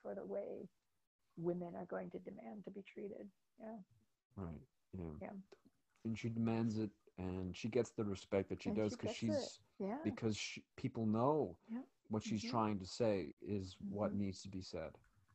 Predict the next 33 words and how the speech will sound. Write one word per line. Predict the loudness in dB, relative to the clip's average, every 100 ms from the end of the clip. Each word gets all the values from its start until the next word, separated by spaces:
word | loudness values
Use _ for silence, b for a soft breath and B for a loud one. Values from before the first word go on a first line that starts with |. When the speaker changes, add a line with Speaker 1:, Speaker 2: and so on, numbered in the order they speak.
| _
Speaker 1:
Absolutely. | -8 -6 -10 -8 -8 -8 -8 -8 -2
Deep | -2 -2
down. | -8 -8 -10 _ B B B B B 0
You | 0
Speaker 2:
Yeah. | 0 -2
Speaker 1:
tell | 0 0 -2
people | -4 -4 -2 -2 -2 -6 -12 _ -20 -20 -20 -14
how, | -4 -2 -2 -4
you, | -6 -6
you | -6 -4
tell | -2 -4
people | -4 -4
how | -6
to | -8
treat | -10 -12 -8
you, | -10 -10 _
you | -6
know? | -4 -6 -8 -10
You, | -14 -14 -20 -12
you | -10
play | -2 0
the | 0
victim, | -2 -2 -4 -4
you're | -4
gonna | -8
keep | -10 -10
being | -10 -10
victimized, | -10 -8 -8 -8 -10 -10
and | -10 -8
she's | -10
never | -10 -12 -12
the | -14
victim. | -16 _ -18